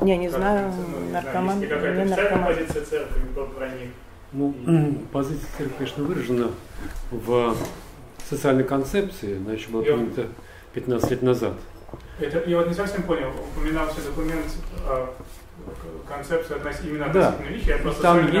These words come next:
Speaker 2: концепцию
Speaker 3: совершенно
Speaker 2: знаю.
Speaker 3: четко
Speaker 2: А
Speaker 3: спра-,
Speaker 2: там есть какая-то глава про вич,
Speaker 3: Конечно,
Speaker 2: да?
Speaker 3: конечно. Уже тогда вот как раз это же было конец, м, девяностых, да, это вспышка, и, безусловно, церковь реагировала. Вот, потому что среди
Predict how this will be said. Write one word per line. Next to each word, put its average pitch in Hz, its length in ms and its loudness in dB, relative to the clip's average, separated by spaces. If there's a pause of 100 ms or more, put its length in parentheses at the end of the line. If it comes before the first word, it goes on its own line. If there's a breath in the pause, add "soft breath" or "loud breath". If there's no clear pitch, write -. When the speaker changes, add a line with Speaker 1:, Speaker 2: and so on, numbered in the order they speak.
(140)
Speaker 2:
концепцию 180 100 4
Speaker 3:
совершенно 170 240 4
Speaker 2:
знаю. - 140 2
Speaker 3:
четко 175 380 6
Speaker 2:
А 120 220 -2
Speaker 3:
спра-, 139 240 0
Speaker 2:
там - 200 6
есть - 140 0
какая-то 170 300 -2
глава 147 240 4
про 123 160 4
вич, 123 60 6 (180)
Speaker 3:
Конечно, - 160 -4
Speaker 2:
да? 101 100 -2 (140)
Speaker 3:
конечно. 127 420 2 (460 soft breath)
Уже 123 140 0
тогда 131 280 6
вот 156 160 6
как - 100 -2
раз 139 160 4
это 135 100 -4
же 120 100 -4
было 123 320 4 (400 loud breath)
конец, 135 340 6 (500)
м, 120 280 0 (140)
девяностых, 120 720 2
да, 165 180 4
это 151 180 0
вспышка, - 520 -2
и, 135 480 4
безусловно, 120 480 -2
церковь 139 280 0
реагировала. 117 420 2 (680 soft breath)
Вот, 107 220 -2
потому 139 240 4
что 139 160 -2
среди 120 800 0